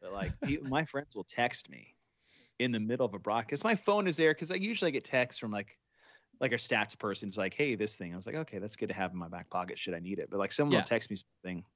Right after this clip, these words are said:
Speaker 1: and then I'll text them back, like, "Are you?" I'm like, "Yep." <laughs>
Speaker 2: <laughs>
Speaker 1: Broadcasting and texting you at the same time.
Speaker 2: Yeah. A-, and, and
Speaker 1: Someday
Speaker 2: it's
Speaker 1: that'll bite me.
Speaker 2: it's funny. I've gotten, I don't know if I got Tommy that way.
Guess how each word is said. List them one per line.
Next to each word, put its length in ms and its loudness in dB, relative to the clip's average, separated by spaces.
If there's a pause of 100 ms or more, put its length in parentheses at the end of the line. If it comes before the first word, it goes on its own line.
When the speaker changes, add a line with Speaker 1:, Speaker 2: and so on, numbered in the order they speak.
Speaker 1:
and 80 4
then 80 6
I'll 80 6
text 240 0
them 80 0
back, 220 0
like, 220 -2
"Are 100 2
you?" 260 4
I'm 80 0
like, 180 -6
"Yep." 360 8 (360)
<laughs> 680 0 (400)
Speaker 2:
<laughs> 80 -4 (800)
Speaker 1:
Broadcasting 800 6
and 140 0
texting 400 -2
you 160 0
at 100 -2
the 100 -4
same 640 0
time. 380 0
Speaker 2:
Yeah. 460 2 (120)
A-, 260 2
and, 260 0 (320)
and 120 0
Speaker 1:
Someday 160 6
Speaker 2:
it's 120 4
Speaker 1:
that'll 140 2 (340)
bite 200 -6
me. 280 -14
Speaker 2:
it's 220 4
funny. 420 0
I've 400 -4
gotten, 400 -2 (880)
I 40 -18
don't 120 -6
know 80 -2
if 80 -6
I 80 -2
got 160 -2
Tommy 260 -2
that 180 -4
way. 260 -4